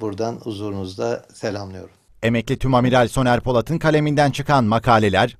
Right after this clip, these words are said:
Speaker 2: bu kitapta bir araya geldi.
Speaker 1: Mavi Vatan için jeopolitik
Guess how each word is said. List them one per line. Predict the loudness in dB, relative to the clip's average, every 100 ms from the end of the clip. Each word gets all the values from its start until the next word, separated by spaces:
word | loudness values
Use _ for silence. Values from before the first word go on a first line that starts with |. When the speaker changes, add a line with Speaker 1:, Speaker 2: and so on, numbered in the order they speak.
| -8
Speaker 2:
bu | -8
kitapta | -2 0 2 2 0
bir | 2
araya | 2 2 0
geldi. | 0 -2 -2 -10 -20
Speaker 1:
Mavi | -16 -4 -2 0
Vatan | -4 -4 -10
için | -12 -16 -16 -16
jeopolitik | -12 -12 -10 -14 -12 -18 -20 -20